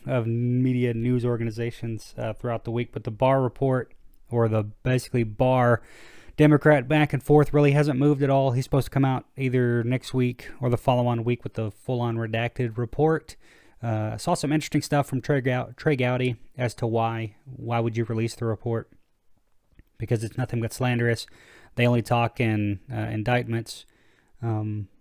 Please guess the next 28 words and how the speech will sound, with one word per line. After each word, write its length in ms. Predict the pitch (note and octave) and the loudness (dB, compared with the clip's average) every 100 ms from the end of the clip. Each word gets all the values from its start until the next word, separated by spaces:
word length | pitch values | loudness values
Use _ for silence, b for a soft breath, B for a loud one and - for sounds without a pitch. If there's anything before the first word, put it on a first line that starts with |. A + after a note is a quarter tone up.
| _ _ | _ _
and 480 | C3 A#2+ A#2 A2+ A2+ - | -6 -2 -2 -2 -6 -10
since 380 | - B2+ A#2 - | -4 -2 -2 -4
the 360 | A#2+ A2 G#2+ - _ _ - | -2 -2 -2 -6 _ _ 2
origination 680 | B2 C#3+ B2+ C3+ C#3 B2+ A#2+ | 4 4 4 2 2 0 0
of 220 | B2+ B2+ | 0 0
the 80 | B2 | 0
report 520 | A#2 - C3 B2+ - b b b | -2 -2 0 0 -4 b b b
seems 360 | - C3+ B2+ | 0 2 2
to 100 | - | 0
be 80 | B2+ | 0
nefarious, 720 | A#2+ - C3 A#2 A2+ A2 - - - | 0 2 4 4 4 0 -8 -16 -14
the 100 | - | -2
report 420 | A#2 A2+ C#3 C3 - | 0 2 2 0 0
in 120 | B2 | -2
and 100 | A#2 | 0
of 100 | G#2+ | -2
itself 600 | G#2 - D3 A#2 A2+ - | -4 -2 0 0 -2 -8
would 220 | A#2 A#2+ | -2 0
be 120 | G#2+ G#2+ | 0 -2
nefarious. 580 | G#2+ F3 E3 G2+ - - b b b b b b _ | 0 0 0 -2 -6 -16 b b b b b b _
But, 260 | A2 G#2+ _ - B2 | -6 -6 _ -18 -14
uh, 240 | A#2 A2 | -12 -10
I 80 | A2+ | -6
still 200 | A2+ D3+ | 2 4
wanna 140 | A#2+ G#2+ | 4 0
see 220 | - B2 | 0 -2
it. 120 | A2 C3+ - | -2 -10 -12
Like, 200 | A2 G#2 | -8 -8